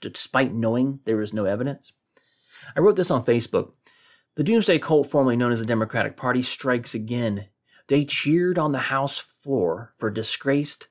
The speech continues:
censured liar extraordinaire Adam Schiff after the censure vote.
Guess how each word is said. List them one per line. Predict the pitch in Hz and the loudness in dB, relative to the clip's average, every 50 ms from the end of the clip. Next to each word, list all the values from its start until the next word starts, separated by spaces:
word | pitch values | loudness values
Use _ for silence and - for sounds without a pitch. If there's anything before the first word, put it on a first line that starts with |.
| _ _ | _ _
censured | - - - 143 139 135 135 - 131 120 117 110 113 _ _ _ | -8 -4 0 0 0 0 0 -2 -2 -2 -2 -4 -6 _ _ _
liar | 110 107 107 110 117 127 143 151 156 | -8 -4 -2 0 2 2 2 2 2
extraordinaire | 143 139 - - 143 135 127 127 123 120 113 98 90 | 0 0 -2 0 0 0 2 0 -2 0 -2 -4 -4
Adam | 82 101 107 117 113 | -6 -8 -10 -10 -8
Schiff | 110 - - 110 95 92 - - _ _ _ _ _ | -8 -6 -4 -4 -4 -6 -8 -16 _ _ _ _ _
after | 110 104 104 - | -4 -4 -2 -2
the | 107 104 | -4 -4
censure | 98 - 95 90 85 - 95 85 | -4 -4 -6 -6 -6 -8 -10 -8
vote. | 85 85 - - | -8 -10 -12 -14